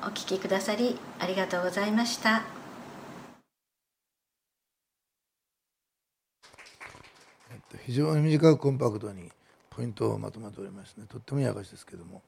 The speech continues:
Speaker 2: えっとね、ぜひ皆さんリモートでも、機会あるたびごとのようにお祈りください。神様のね、癒しと奇跡が現れていきますので、ね、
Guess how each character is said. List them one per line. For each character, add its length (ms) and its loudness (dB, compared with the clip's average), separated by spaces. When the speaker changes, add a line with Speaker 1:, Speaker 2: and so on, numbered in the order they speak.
Speaker 2:
え 80 2
っ 40 0
と 160 0
ね、 120 8
ぜ 100 10
ひ 80 8
皆 140 6
さ 120 0
ん 60 -4
リ 80 0
モ 160 4
ー 60 4
ト 120 0
で 100 -2
も、 260 -10
機 80 -4
会 120 12
あ 40 12
る 100 10
た 140 4
び 60 2
ご 120 2
と 100 -2
の 100 -2
よ 60 -4
う 40 -8
に 40 -10
お 40 -10
祈 20 -10
り 80 -14
く 100 -8
だ 80 -6
さ 180 -12
い。 120 -12
神 200 2
様 220 -4
の 60 -14
ね、 140 -12
癒 180 -6
し 60 -8
と 100 -12
奇 160 -14
跡 100 -14
が 80 -10
現 60 -10
れ 60 -14
て 100 -18
い 20 -20
き 80 -20
ま 100 -20
す 120 -20
の 80 -18
で、 80 -16
ね、 100 -16